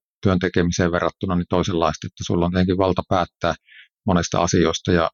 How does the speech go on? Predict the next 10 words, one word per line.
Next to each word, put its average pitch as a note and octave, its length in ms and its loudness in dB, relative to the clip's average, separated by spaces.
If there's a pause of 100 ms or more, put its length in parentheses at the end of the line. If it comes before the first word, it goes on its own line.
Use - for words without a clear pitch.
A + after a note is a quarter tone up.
siinä E2+ 280 2
se G2 80 2
johtaminen, D#2+ 580 0 (1200)
johtaminen F2 500 2
tulee, E2+ 240 2
niinku, D#2+ 200 -2 (960)
aika, F#2 280 2
aika F#2 280 0
tärkeäksi F2 680 -2
ja E2 160 2